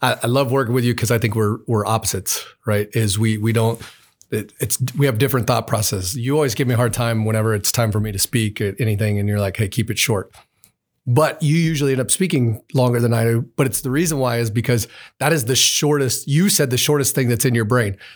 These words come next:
I say everything that's in my brain, and it doesn't, <laughs> doesn't, it doesn't last that long, right? But it's the two things, right? You, you do P M E ahead of time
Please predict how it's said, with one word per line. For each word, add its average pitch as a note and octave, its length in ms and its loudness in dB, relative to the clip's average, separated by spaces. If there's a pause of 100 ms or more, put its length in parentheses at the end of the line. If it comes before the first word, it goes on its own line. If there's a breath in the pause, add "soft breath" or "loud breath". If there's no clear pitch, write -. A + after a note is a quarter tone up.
(100)
I D#3+ 200 0
say B2+ 220 0
everything B2+ 360 0
that's G#2 160 0
in A2 60 2
my G#2 100 2
brain, G#2 260 0
and A2+ 140 0
it A#2 80 0
doesn't, A2+ 400 0
<laughs> - 80 -20
doesn't, C3+ 420 0
it C3+ 60 -8
doesn't D3 240 0
last C3+ 260 0
that A2 140 0
long, G#2+ 180 0
right? B2+ 320 2 (380 loud breath)
But E3 160 0
it's - 140 -2
the D#3 80 0
two F3 180 0
things, F3 260 -2
right? C3+ 260 0
You, D3 460 0
you D3+ 200 0
do C#3+ 200 0
P C#3 220 -4
M C3+ 80 -2
E C3 180 -2
ahead A#2 220 0
of - 60 -4
time G#2 220 -2